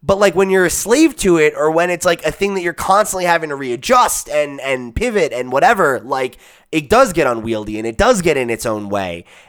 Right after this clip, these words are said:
And the fact that, like, you can look at House and Powers and that it can, uh, build on history or not,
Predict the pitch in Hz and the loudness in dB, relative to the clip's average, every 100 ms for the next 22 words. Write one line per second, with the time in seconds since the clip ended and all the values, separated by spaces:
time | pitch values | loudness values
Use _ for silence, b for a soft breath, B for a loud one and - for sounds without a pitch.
0 | - 160 170 160 156 123 180 165 156 143 | -2 -2 0 0 0 0 -2 0 0 -2
1 | - - 151 160 175 226 208 160 147 139 | -8 -10 -4 0 2 0 0 -2 -2 -4
2 | 131 139 127 127 120 127 131 120 - 127 | -2 0 2 0 -2 -2 -2 -4 -4 -6
3 | 123 110 B B B 123 123 113 104 - | -6 -12 B B B 0 2 2 0 -6
4 | 113 185 254 254 240 226 254 - 262 262 | 2 4 4 4 2 0 -6 -6 -6 -6
5 | 262 - 156 143 120 135 - - | -6 0 0 2 2 2 0 -6